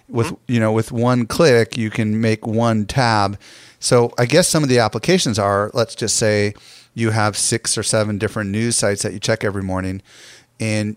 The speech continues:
Speaker 1: instead of leaving them open in your browser all day long, right, um, and having them suck, uh,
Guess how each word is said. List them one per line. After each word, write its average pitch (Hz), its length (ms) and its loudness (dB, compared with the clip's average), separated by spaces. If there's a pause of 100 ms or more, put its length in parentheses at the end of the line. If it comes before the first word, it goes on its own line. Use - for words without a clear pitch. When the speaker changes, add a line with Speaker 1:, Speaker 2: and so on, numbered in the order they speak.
(100)
Speaker 1:
instead 110 280 -2
of 98 120 -6
leaving 113 260 0
them 104 180 0
open 110 260 -2
in 104 120 -2
your 101 100 -4
browser 104 420 0
all 107 220 0
day 98 180 0
long, 98 540 -2
right, 101 320 -2 (160)
um, 101 480 -2
and 98 100 -6
having 104 260 -4
them 98 140 -6
suck, - 380 -4 (500)
uh, 98 360 0